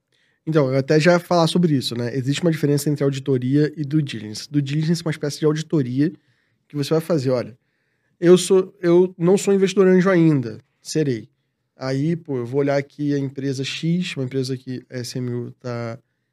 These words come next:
tá, mas, olha só, duas formas de investimento, né? Uma com S M U e uma sem S M U. Então, sem S M U, eu sou investidor anjo, vou investir na empresa que faz copinho de café que tem aqui, porque eu sou um viciadinho, tem que tomar meu café de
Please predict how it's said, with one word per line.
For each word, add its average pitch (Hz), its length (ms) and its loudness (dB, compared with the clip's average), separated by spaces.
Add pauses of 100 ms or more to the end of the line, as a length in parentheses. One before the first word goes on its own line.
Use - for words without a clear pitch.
(380)
tá, 120 280 -6
mas, 143 200 -4
olha 143 100 -6
só, 117 220 -8 (140)
duas 151 220 2
formas 156 240 2
de 147 40 -2
investimento, 127 400 -4
né? 117 60 -8
Uma 131 220 -2
com 131 100 -14
S 127 180 -8
M 131 140 -2
U 170 260 0
e 143 80 -8
uma 143 140 -4
sem 135 260 -6
S 135 220 -6
M 139 120 -6
U. - 100 -16 (720)
Então, 165 140 2
sem 190 200 4
S 185 160 2
M 190 120 4
U, 120 220 0
eu 139 200 -2
sou 147 140 -4
investidor 143 380 -2
anjo, 180 480 6 (440)
vou 143 220 4
investir 156 460 4
na 160 80 6
empresa 156 320 0
que 165 80 -8
faz 156 160 -4
copinho 147 460 -4
de 143 160 -4
café 135 380 -4
que 135 60 -14
tem 143 140 -6
aqui, 135 240 -6
porque 139 560 -8
eu 139 60 -12
sou 131 180 -16
um - 20 -8
viciadinho, 127 400 -8
tem 143 120 -14
que - 40 -20
tomar 120 120 -6
meu 120 80 -6
café 123 300 -12
de 127 60 -20